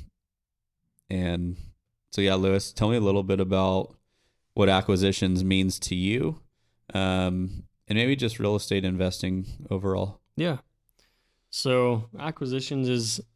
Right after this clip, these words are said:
Speaker 2: a little different than just retail real estate. Um, I found that we deal with a lot more people, uh, who are really emotional, um, people who have inherited properties,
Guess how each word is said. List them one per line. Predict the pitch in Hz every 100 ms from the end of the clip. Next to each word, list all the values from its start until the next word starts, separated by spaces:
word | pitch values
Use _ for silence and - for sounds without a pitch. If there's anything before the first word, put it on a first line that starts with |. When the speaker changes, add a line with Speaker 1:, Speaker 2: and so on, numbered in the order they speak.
| _
Speaker 2:
a | 113
little | 120 113
different | 110 110 113 113 117
than | 110 107 104 - _ _ _ -
just | - 113
retail | 110 - 110
real | 104 110
estate. | - 117 117 - - _ _ _ _
Um, | 120 117 113 113 107 110 113 _ _ _
I | 120 117
found | - 123 123
that | 120 120
we | 120 113
deal | 117 113
with | 117 113 120
a |
lot | 117 117
more | 117 110
people, | - - 120 117 -
uh, | 131 117 113 113
who | 127 117 113 113 113 - -
are | 110 110
really | 117 110
emotional, | 101 107 - 120 131 _ _ _ _ _ -
um, | 120 110 110
people | 120 123 120
who | 117
have | 117 117
inherited | 117 117 113 113 113
properties, | - 110 113 117 113 113 110